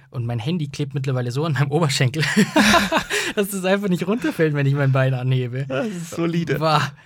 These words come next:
Speaker 1: wirklich, war ekelhaft. Ähm, ja, es, es ist wirklich extrem warm,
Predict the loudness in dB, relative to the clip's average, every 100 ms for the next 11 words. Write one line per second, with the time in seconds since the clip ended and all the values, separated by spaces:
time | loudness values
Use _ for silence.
0 | _ 2 2 4 0 -2 -10 -10 -8 -8
1 | -2 2 2 -2 -6 -4 -2 -2 -4 -6
2 | -20 -20 -18 -16 -8 2 6 8 6 4
3 | 2 -6 -18 _ _ _ _ -4 4 4
4 | 4 -4 -8 -6 -6 -6 -6 -6 -6 -8
5 | -4 0 2 0 -2 -6 -2 0 2 0